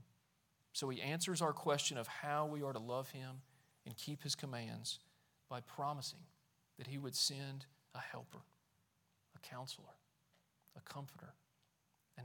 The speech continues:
advocate. And he sent the Holy Spirit who dwells in us with those who love Jesus. And he empowers us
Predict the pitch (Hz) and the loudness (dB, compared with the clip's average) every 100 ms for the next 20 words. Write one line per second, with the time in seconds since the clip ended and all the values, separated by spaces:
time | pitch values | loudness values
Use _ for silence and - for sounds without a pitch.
0 | 120 123 127 - - - _ _ _ _ | -2 -2 -4 -10 -14 -18 _ _ _ _
1 | _ _ _ - _ - 123 - 160 165 | _ _ _ -20 _ -8 0 2 2 0
2 | 147 147 143 127 - 127 120 135 131 131 | -2 -2 -2 -4 -6 -6 -6 -6 -6 -6
3 | 139 139 175 170 147 123 117 - - - | -2 4 4 4 0 -4 -2 0 0 -4
4 | _ - _ _ _ _ _ _ _ _ | _ -20 _ _ _ _ _ _ _ _
5 | _ - 135 147 160 156 170 135 135 131 | _ -12 -2 2 4 2 2 -2 -2 -6
6 | 120 - - - - _ _ _ _ _ | -8 -10 -10 -14 -16 _ _ _ _ _
7 | - 139 139 131 - - 151 165 147 127 | -12 -4 -2 -2 -2 2 4 4 2 -2
8 | 117 131 - | -4 -6 -8